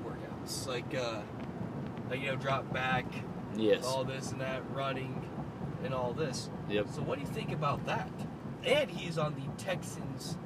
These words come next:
Speaker 1: field.
Speaker 2: Well, I think that he just is trying to stay focused on his, uh, <clears throat> football stuff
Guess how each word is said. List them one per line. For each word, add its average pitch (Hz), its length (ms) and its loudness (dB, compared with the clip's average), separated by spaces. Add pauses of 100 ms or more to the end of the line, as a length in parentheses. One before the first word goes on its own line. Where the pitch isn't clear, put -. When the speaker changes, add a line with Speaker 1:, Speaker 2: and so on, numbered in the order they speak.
(140)
Speaker 1:
field. - 120 -6 (1200)
Speaker 2:
Well, 123 440 8 (360)
I 98 200 6
think 131 480 0
that 110 220 12
he 117 160 4
just 113 340 2
is 104 140 0
trying 110 520 4
to 104 440 8 (680)
stay 113 320 6
focused 104 760 6
on 95 400 6
his, 98 480 2
uh, 95 380 10 (1200)
<clears throat> - 40 2 (480)
football 117 520 12
stuff - 680 10